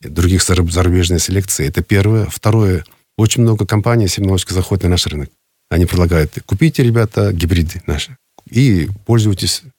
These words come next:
и будьте счастливы». Мы им говорим: Хорошо, классно, будем пользоваться при условии, да, что через два года или через один год, после того, как вы докажете, что ваши гибриды лучше, на фоне других существующих здесь,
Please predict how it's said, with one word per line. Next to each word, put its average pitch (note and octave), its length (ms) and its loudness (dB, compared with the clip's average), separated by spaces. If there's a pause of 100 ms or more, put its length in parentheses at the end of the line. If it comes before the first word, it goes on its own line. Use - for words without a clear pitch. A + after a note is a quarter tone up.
и - 140 -20
будьте G2+ 180 2
счастливы». D2 460 -2
Мы G2+ 120 2
им G#2+ 100 4
говорим: G2 340 0 (320)
Хорошо, D3+ 320 0
классно, G#2+ 420 0 (120)
будем G#2 360 2
пользоваться A2 520 -2
при G#2+ 140 0
условии, G#2 360 0
да, B2 140 0
что F#2 260 -4
через F#2 300 0
два G2+ 140 2
года A2+ 260 0
или E2+ 240 0
через F2+ 260 -2
один F#2 240 2
год, A2 220 -2 (500)
после F#2+ 220 0
того, F#2+ 160 2
как F2+ 180 -2
вы F#2+ 80 -2
докажете, F#2 420 0
что F#2 200 -2
ваши F2+ 280 0
гибриды F2 400 0
лучше, F2+ 440 0 (320)
на G2 120 0
фоне G2+ 240 2
других F#2+ 320 0
существующих F2 580 -2
здесь, D#2+ 260 -6